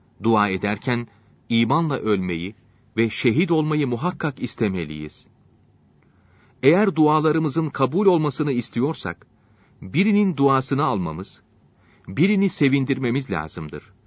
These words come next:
Bir mübarek zata, "Efendim, çocuğumuz çok hasta, şifa bulması için dua eder misiniz?" demişler. O zat, "Şurada fakir biri var. Önce onu sevindirin, sonra gelin." buyurmuş.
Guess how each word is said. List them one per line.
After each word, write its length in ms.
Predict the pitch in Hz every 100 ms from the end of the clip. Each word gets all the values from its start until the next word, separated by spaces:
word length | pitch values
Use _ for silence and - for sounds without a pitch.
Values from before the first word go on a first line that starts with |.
| _ _ _ _ _ _ _ _ _ 98
Bir 180 | 117
mübarek 540 | 101 104 113 104 131 -
zata, 420 | 117 104 120 104 _ _ _
"Efendim, 460 | 110 151 160 120 - _ _
çocuğumuz 520 | - 175 160 220 170 -
çok 320 | 151 147 107
hasta, 380 | 92 - 92 - _ _ -
şifa 460 | - 156 202 170
bulması 380 | 131 113 113 185
için 360 | 147 - 113 101
dua 280 | 117 127
eder 340 | 92 104 104 170
misiniz?" 480 | 165 107 78 - -
demişler. 480 | 82 73 - 80 76 _ _ _ _ _ _ _ _ _ _ _
O 120 | 113
zat, 300 | 107 110 107 - _ _ -
"Şurada 400 | - 220 139 117
fakir 440 | - - 135 90
biri 220 | 95 98
var. 180 | 78 - _ _ _ _ _
Önce 260 | 208 196 180
onu 280 | 135 139 156
sevindirin, 640 | - 90 85 82 101 123 - _
sonra 360 | - - 135 85
gelin." 380 | - 95 78 76 -
buyurmuş. 540 | 87 76 76 78 -